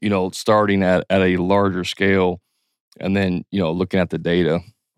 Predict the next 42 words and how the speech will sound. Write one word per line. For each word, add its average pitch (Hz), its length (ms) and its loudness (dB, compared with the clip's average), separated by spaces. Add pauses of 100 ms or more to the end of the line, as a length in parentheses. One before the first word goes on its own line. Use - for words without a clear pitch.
(320)
How 147 300 0
does, 135 600 0 (1160)
this, 147 180 2
this 151 260 -2
is 151 100 2
a 123 60 4
really 123 200 4
important 104 320 0
topic 95 380 0 (320)
that 104 100 -4
I 104 40 0
wanna 98 240 -4
bring 95 280 -6
up 85 120 -4
next, 90 460 -6
because 101 340 -2
we've 110 380 0
been 107 100 2
talking 110 240 2
about 98 200 0
this - 180 -4
a 101 40 -4
lot 95 260 2
in, 87 200 -4
in 92 120 -2
my 90 160 0
coaching 95 380 -8
program. 90 460 -10 (1160)
A - 60 -2
lot 151 160 2
of 202 80 -2
guys, 139 460 0
and, 120 240 -2
and 131 160 0
most 160 220 0
of 147 60 -2
my 120 120 2
clients 110 460 0
are, 95 380 -2 (300)
are 95 240 -2
smaller 104 560 0
to, 92 220 -2